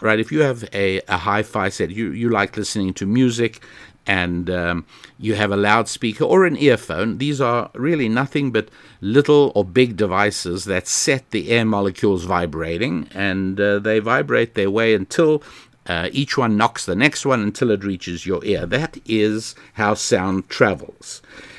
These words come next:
Um, and so all sound is vibration. Now, if there was no air between me and you, I could be speaking away, you'd, you'd see my mouth moving,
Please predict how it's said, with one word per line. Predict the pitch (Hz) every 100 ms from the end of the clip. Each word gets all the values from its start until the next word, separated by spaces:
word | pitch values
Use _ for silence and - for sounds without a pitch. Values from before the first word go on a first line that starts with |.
| - -
Um, | 113 113 113 113
and | 131 135
so | - 143 139 113 -
all | - 202 208
sound | - 147 101 82 - - _
is | 131 123 107 -
vibration. | 98 107 98 87 95 87 - - - _ _ _ - - _
Now, | 113 107 85 - _ _ _ - - - _ _ _ - _ _ _ _ _
if | 147 151
there | 180 156
was | 135 117
no | 123 135 -
air | 139 127 87
between | 80 98 - 123 113 107 104
me | 120 113
and | 104
you, | 120 98 135 - - - _
I | 120
could | 139 - 113
be | 113
speaking | 98 - 190 185 165 139
away, | 120 131 104 95 131 _ _ _
you'd, | - 123 104 90 -
you'd | 139 120 113
see | - 196 220
my | 170 127
mouth | 110 123 135 -
moving, | 123 175 107 117